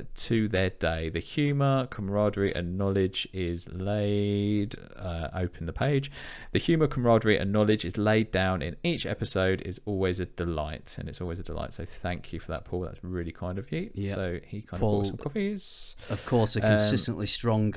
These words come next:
Speaker 2: supporter of all of Fragcom. So yeah, good guy.
Speaker 1: Yeah, he's very active on kind of,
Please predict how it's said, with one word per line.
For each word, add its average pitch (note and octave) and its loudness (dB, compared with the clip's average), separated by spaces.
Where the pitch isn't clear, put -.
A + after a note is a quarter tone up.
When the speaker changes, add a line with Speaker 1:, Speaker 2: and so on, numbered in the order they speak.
Speaker 2:
supporter A2 0
of G2+ -2
all A2 8
of F2+ 4
Fragcom. G2 -2
So G2 -2
yeah, G2 -2
good F#2+ -6
guy. A#2+ 4
Speaker 1:
Yeah, D3 8
he's A#2+ 4
very C3+ 6
active F2+ 2
on F#2+ -2
kind G2 -2
of, - -6